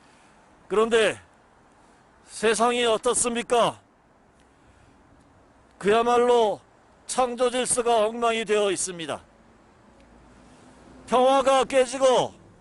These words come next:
그리고 무생명들의 아우성 소리가 드높습니다. 무엇 때문입니까?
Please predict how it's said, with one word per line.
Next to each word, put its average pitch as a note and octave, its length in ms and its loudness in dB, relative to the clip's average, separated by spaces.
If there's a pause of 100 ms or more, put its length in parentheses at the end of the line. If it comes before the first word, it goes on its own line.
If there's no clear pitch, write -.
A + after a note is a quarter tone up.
(1200)
그리고 F#3+ 600 -2 (180)
무생명들의 C4 960 -2
아우성 A#3+ 540 0
소리가 A#3+ 340 -2
드높습니다. G3+ 800 -4 (2250)
무엇 G#3 280 2
때문입니까? A3 840 -2